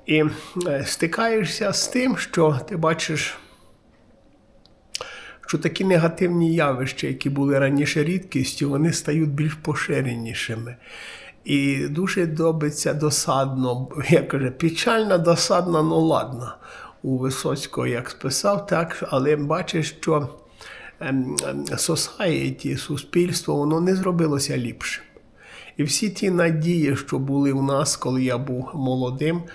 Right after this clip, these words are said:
і тоді та Берлінська стіна впала, відкрили кордони, я вірив в майбутнє України, все воно потім визвалось глибоке розчарування. Живучи в Україні і бачив, що ті самі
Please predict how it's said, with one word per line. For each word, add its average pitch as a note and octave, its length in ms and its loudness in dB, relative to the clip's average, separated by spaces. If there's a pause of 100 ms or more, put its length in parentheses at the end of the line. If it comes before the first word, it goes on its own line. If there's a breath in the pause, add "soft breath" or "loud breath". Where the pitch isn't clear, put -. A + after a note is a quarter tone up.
(320 loud breath)
і A#2+ 100 -6
тоді C3 260 -2
та A#2+ 440 -2
Берлінська C#3 760 0
стіна E3 460 2
впала, C#3+ 640 0
відкрили B2+ 480 -4
кордони, D3+ 960 2
я B2+ 160 0
вірив C3 380 0
в B2+ 300 -4
майбутнє D3+ 680 0
України, C#3 720 0
все C3+ 220 -4
воно C3+ 380 2 (440 loud breath)
потім C3 400 0
визвалось C3+ 400 0
глибоке C#3 460 0
розчарування. C#3 1200 0 (1600 loud breath)
Живучи D3 540 2
в C#3 120 0
Україні C#3 560 2
і C3+ 40 2
бачив, C3+ 420 0
що D3 100 -4
ті C3 180 -4
самі C3+ 380 2